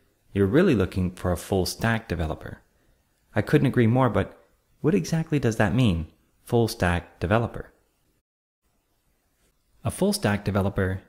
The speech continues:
is one that can work across all tiers in an application's architecture. Apex uses a simplified two-tier architecture, at least in terms of where your logic goes.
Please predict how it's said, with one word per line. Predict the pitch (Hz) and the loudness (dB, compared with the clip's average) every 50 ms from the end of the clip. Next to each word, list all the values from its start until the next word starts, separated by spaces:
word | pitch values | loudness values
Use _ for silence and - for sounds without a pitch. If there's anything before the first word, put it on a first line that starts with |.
| _ | _
is | - 110 101 98 | -4 -4 -2 0
one | 107 113 120 123 123 | 2 2 4 4 4
that | 120 120 120 | 4 2 0
can | - 117 107 | 0 0 0
work | 104 107 - | 0 -2 -4
across | - - - - 92 92 - - | -6 -8 -6 -4 -4 -4 -4 -6
all | - 120 117 117 117 | -4 -2 0 0 0
tiers | 110 - - 139 131 110 95 92 92 90 - - - | -2 -2 -2 0 0 2 2 0 -2 -4 -6 -10 -6
in | - 110 104 | -2 0 0
an | 104 101 | 2 0
application's | 95 92 - 98 - - 95 90 - 92 87 - | 0 -2 -4 -6 -4 -4 -4 -4 -4 -6 -6 -4
architecture. | 90 104 104 - - - - 87 - - - - - - _ _ _ _ _ _ _ _ _ _ _ _ _ _ _ _ - | -4 -4 -4 -6 -8 -6 -8 -8 -8 -8 -12 -12 -12 -14 _ _ _ _ _ _ _ _ _ _ _ _ _ _ _ _ 2
Apex | 147 156 156 156 139 131 123 - - | 2 2 4 2 2 0 0 0 -2
uses | 120 107 117 110 98 | -2 0 0 0 -2
a | 101 90 | -2 -4
simplified | 87 - - 123 110 107 107 - - 107 98 98 98 95 - _ _ _ _ - | -4 -2 -2 -2 -2 -2 -4 -4 -4 -2 -2 -2 -4 -6 -8 _ _ _ _ -4
two-tier | - 135 135 135 131 - - 120 110 104 - | 0 2 2 2 0 -2 -2 -2 -2 -2 -2
architecture, | - 110 120 117 104 - 98 90 82 - - - - _ _ _ _ _ _ _ _ - | -2 -4 -2 -4 -4 -4 -4 -6 -6 -8 -12 -14 -16 _ _ _ _ _ _ _ _ -6
at | 98 | -2
least | 98 104 110 - - | 0 0 0 0 -2
in | 101 92 90 87 | -4 -4 -4 -6
terms | - - 107 101 95 - | -6 -4 -4 -4 -4 -4
of | 90 92 | -2 -2
where | 101 104 | 0 0
your | 101 92 85 85 | 0 -2 -2 -2
logic | 95 113 127 117 104 85 - | -2 0 0 0 -2 -2 -4
goes. | - 82 69 - - - - | -4 -6 -6 -6 -8 -14 -20